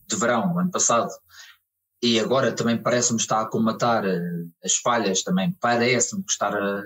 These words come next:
a comatá-las bem, o Benfica continua com demasiadas adaptações.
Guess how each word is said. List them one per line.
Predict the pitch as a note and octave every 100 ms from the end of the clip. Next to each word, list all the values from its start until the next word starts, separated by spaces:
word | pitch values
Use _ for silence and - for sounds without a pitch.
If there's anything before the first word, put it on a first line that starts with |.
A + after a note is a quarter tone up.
| G#2+
a | G#2+
comatá-las | A2 G#2 - G2+ G#2+ F#2
bem, | A#2+ B2+ D#3 D#3 - _ -
o |
Benfica | B2+ B2+ C3 D3+
continua | D3+ - D3+ D#3+ D#3
com | E3 D#3
demasiadas | - D3+ D3+ D3+ D#3+ D3+ D3+ D#3
adaptações. | E3+ B3+ G#3 - - -